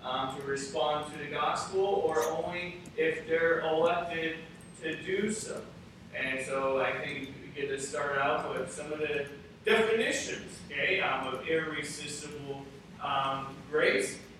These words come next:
Um, irresistible grace is a doctrine particularly associated with Calvinism, which teaches that the saving grace of God is effectually applied to those whom he has determined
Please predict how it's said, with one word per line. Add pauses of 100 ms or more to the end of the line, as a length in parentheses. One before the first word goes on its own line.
(160)
Um,
irresistible
grace
is
a
doctrine
particularly
associated
with
Calvinism, (360)
which
teaches
that
the
saving
grace
of
God (140)
is
effectually
applied (380)
to
those
whom
he
has
determined